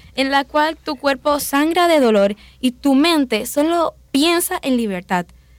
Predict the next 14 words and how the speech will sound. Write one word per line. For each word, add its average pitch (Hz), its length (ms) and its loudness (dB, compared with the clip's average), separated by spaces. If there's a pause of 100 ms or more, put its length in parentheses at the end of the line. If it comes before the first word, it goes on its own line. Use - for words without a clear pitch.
(100)
la 240 180 2
felicidad 240 680 -2
de 262 120 0
los 240 260 -4
demás. 208 640 0 (260)
Eso 254 140 -8
es 320 80 -12
algo 339 180 -8
que 320 300 -2
llena 294 300 -4
mi 311 120 -4
corazón 247 840 -4 (460)
de 226 180 2
orgullo. 208 580 0